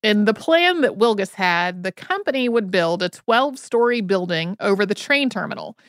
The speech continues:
with space available for rent. He estimated that would bring in two point three million dollars a year. This was not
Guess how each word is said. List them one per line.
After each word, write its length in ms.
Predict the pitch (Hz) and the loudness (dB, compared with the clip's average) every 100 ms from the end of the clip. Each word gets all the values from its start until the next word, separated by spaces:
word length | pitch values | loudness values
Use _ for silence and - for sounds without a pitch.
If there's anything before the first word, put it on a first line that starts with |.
| _ _ _ - | _ _ _ -6
with 140 | 185 | -6
space 340 | - 202 226 | 0 0 0
available 400 | 220 220 208 202 | 0 2 2 0
for 160 | 185 185 | -2 -4
rent. 320 | 175 165 120 - _ _ _ _ | -2 -4 -4 -10 _ _ _ _
He 120 | 196 175 | -2 -2
estimated 460 | 190 226 208 208 | -2 0 0 2
that 120 | 208 | 0
would 140 | 226 196 | 0 0
bring 160 | 220 | 0
in 160 | 202 190 | 0 -2
two 180 | - 277 | -4 -4
point 280 | 277 247 214 | -2 -2 -2
three 180 | 226 | 0
million 400 | 214 208 214 214 | 0 2 0 0
dollars 400 | 196 185 190 180 | 2 2 0 -4
a 60 | 175 | -6
year. 340 | 175 165 80 - _ _ _ _ _ _ _ - | -6 -6 -8 -14 _ _ _ _ _ _ _ -8
This 140 | 233 | -4
was 160 | 208 226 | -2 0
not 340 | 233 277 277 | 2 2 2